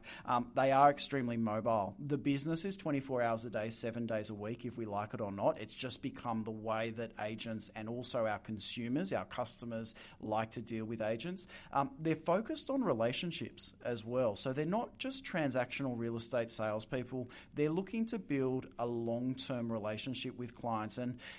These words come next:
and I think you're the, probably the, the, one of the original, uh, long-term modern agents is you've been dealing with clients, and your client database has been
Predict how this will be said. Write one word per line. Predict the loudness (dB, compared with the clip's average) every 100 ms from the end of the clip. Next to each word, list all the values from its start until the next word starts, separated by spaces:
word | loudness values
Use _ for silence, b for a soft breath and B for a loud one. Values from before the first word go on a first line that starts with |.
| -2
and | 2
I | 2
think | 0 0
you're | 0
the, | 0
probably | 0 0 0
the, | -2 -2 -4
the, | -2 -2 -2 -4
one | -2 -2
of | -2 -4
the | -4 -2 -4
original, | -4 2 2 4 2 2 -2 -6 -4
uh, | 0 0 -2
long-term | -4 -2 -2 -2 -2 -2 0
modern | 0 0 0 -2
agents | -2 -2 -2 0
is | -2 -4 -6 B B
you've | 2 4 2 0
been | 0 0
dealing | -2 -2 0
with | -2 -4
clients, | -4 0 2 2 -2
and | -2
your | 0 0
client | -4 -4 -2 -2 -2
database | 0 0 0 0 -2 -4 -8 -8
has | -6
been | -4 -2